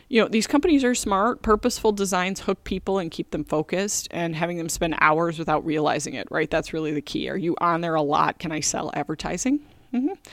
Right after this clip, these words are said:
And if it continues, I think there's gonna be a split between em-, embracers and revolters. So you'll always have people that'll jump on any new platform and check it out and test it out. That's just part of life.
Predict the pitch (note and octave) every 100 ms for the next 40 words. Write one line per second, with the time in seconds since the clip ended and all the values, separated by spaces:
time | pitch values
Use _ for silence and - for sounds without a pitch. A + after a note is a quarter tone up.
0 | - - - - - - _ - G3+ G3+
1 | - G#3 G3+ C#4 C4 G#3+ G3+ A3 G#3+ G#3+
2 | G#3 G3 F#3 F3 E3+ - F3 F3 E3 F3+
3 | - E3+ E3 D#3 - F3 D#3+ D#3 E3 D#3
4 | E3+ E3+ E3 D#3+ D#3 D3 B2+ - - -
5 | - - - F#3 E3+ F3+ - G3 A#3+ B3+
6 | - A3 G3+ F#3+ F3+ E3 E3+ D#3+ D#3+ -
7 | E3 F3 G3+ G#3 - D#3 - E3+ E3 D3
8 | D3+ - E3+ E3 D#3+ - - - - A#2+
9 | G2 - - - _ _ - D#3 - D#3+
10 | - C#3+ C3+ G#2 -